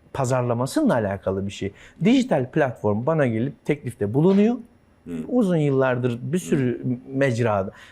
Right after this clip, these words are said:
Speaker 1: Ben kafama yatanı yapıyorum.
Speaker 2: Hı.
Speaker 1: Dolayısıyla o arkadaşımın yani önerisini, eee,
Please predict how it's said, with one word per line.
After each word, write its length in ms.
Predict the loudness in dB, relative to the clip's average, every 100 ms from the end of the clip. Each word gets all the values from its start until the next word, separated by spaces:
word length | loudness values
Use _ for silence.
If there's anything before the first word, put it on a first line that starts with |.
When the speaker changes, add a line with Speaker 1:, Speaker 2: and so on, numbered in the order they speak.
| _
Speaker 1:
Ben 340 | 0 2 2 0
kafama 460 | -2 0 0 2
yatanı 440 | 2 2 0 -2 0
yapıyorum. 500 | 0 2 2 0 -2 _ _ _
Speaker 2:
Hı. 60 | -18 -16 -16 -20 _ _ _ _ _
Speaker 1:
Dolayısıyla 420 | 0 2 0 2 2
o 60 |
arkadaşımın 680 | 4 2 2 2 2 4 4
yani 460 | 4 4 4 4 2 -12 _ _ _ _ _ 2
önerisini, 840 | 4 4 4 2 4 6 6 2 -6 _ _ _ _ _ _ _ _ _ -14
eee, 920 | -6 -2 0 0 2 2 2 2 0